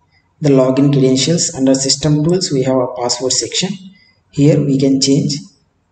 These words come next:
the password. I hope you like this video and understood how to change the password.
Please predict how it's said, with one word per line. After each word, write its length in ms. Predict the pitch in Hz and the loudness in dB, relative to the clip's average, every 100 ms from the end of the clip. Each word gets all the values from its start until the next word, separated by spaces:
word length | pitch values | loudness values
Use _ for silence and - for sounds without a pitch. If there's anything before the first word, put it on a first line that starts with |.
| _ _ _ - | _ _ _ -8
the 80 | 143 | -6
password. 560 | 139 101 107 92 87 - - _ _ _ _ _ _ _ _ - | -4 -4 -6 -8 -12 -18 -20 _ _ _ _ _ _ _ _ 0
I 60 | 156 | 4
hope 240 | 165 160 | 4 4
you 100 | 160 | 4
like 180 | 147 143 | 4 4
this 240 | 143 143 | 2 2
video 340 | 135 135 143 151 | 2 4 4 2
and 140 | 127 | 0
understood 520 | 123 123 - 170 185 - - | 0 0 0 -2 -4 -8 -2
how 120 | 131 | -2
to 100 | 135 | 0
change 240 | 127 127 | -2 0
the 100 | 123 | -2
password. 460 | 117 104 - 170 - | -2 -4 -4 -6 -6